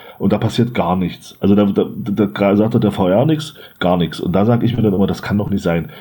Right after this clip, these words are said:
Wie, wie klar sind, wie klar ist denn eine Fehlentscheidung noch? Wie denn jetzt auch in eurem Fall gerade geschildert,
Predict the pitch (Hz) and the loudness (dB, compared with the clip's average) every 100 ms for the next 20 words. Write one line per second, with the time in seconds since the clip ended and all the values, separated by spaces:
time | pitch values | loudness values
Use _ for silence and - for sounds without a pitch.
0 | - - - - - 120 123 117 113 131 | -20 -20 -20 -20 -4 0 0 2 0 0
1 | 107 107 151 151 135 131 - - - - | 2 2 2 0 0 0 0 -4 -10 -2
2 | 98 - 110 127 - 117 104 110 107 104 | 0 2 2 2 2 0 0 -2 -6 -2
3 | 101 95 92 151 - - _ _ _ - | 0 0 2 0 -2 -14 _ _ _ -2
4 | 104 123 120 117 69 87 80 80 98 123 | 2 4 4 2 2 0 0 0 0 2
5 | 123 110 107 107 101 101 113 120 | 2 2 2 2 0 0 2 2